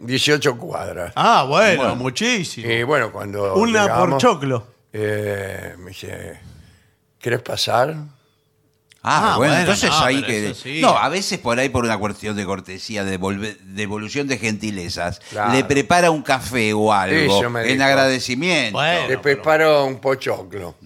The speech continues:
Speaker 2: <laughs> Sí, sí.
Speaker 3: <laughs> Pero qué, todo con maíz eran las
Speaker 1: Sí,
Speaker 3: las
Speaker 1: sí.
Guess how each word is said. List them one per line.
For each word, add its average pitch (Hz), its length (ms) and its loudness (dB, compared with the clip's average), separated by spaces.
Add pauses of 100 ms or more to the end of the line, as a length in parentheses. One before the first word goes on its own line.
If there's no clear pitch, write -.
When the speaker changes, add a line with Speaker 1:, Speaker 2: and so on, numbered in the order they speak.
(140)
Speaker 2:
<laughs> 135 380 -6
Sí, - 300 -6
sí. 190 420 -4
Speaker 3:
<laughs> - 1200 -8
Pero 220 300 2
qué, 165 480 -6 (220)
todo 262 240 -2
con 170 160 -2
maíz 190 560 2
eran 127 440 -2
las 113 140 0
Speaker 1:
Sí, 135 160 4
Speaker 3:
las 135 180 0
Speaker 1:
sí. 117 340 -6